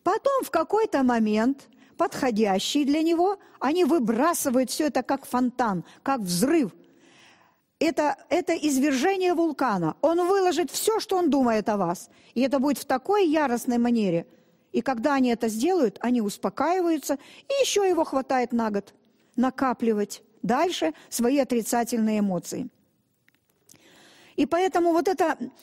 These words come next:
э, склонность к такому недовольству, к ропоту, к, к неудовольствию всем, что его окружает,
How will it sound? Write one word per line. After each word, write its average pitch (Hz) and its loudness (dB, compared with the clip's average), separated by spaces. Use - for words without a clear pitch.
э, 233 0
склонность 320 2
к - -18
такому 302 0
недовольству, 269 0
к - -18
ропоту, 254 0
к, - -10
к - -2
неудовольствию 277 0
всем, 294 0
что 269 -2
его 262 0
окружает, 254 0